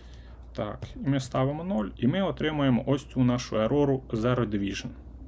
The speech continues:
Division by Zero. Тому, так як в нас Zero Division входить в наш, е, base class, то ми її, відповідно, відловлювали, і в нас все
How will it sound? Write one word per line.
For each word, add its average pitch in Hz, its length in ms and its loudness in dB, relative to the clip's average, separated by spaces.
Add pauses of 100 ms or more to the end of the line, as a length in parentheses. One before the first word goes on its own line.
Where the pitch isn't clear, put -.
(560)
Division 117 380 6
by 101 160 2
Zero. - 300 -2 (1800)
Тому, 131 460 6 (100)
так 139 200 4
як 131 140 -2
в 123 100 -2
нас 127 380 4
Zero 123 400 4
Division 110 420 0
входить 123 580 2 (180)
в 117 80 2
наш, 113 460 2
е, 117 40 -2 (360)
base 110 340 2
class, 147 420 2 (140)
то 117 100 0
ми 147 100 4
її, 156 120 -2
відповідно, 120 420 2
відловлювали, 185 760 2 (600)
і 165 200 -2
в 131 80 -2
нас 131 240 2
все 127 420 0